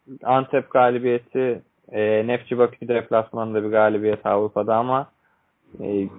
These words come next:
oyun olarak hala istenilen seviyeyi göremiyor Fatih Terim ki Fatih Terim takımları da ilk haftalarda lige çok çok iyi başlayamıyor. Lig sonunda oynadığı oyunu ya da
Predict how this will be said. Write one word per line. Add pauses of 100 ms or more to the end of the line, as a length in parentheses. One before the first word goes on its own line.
(280)
oyun
olarak
hala
istenilen
seviyeyi
göremiyor
Fatih
Terim
ki
Fatih
Terim
takımları
da
ilk
haftalarda (500)
lige
çok
çok
iyi
başlayamıyor. (240)
Lig
sonunda
oynadığı
oyunu
ya
da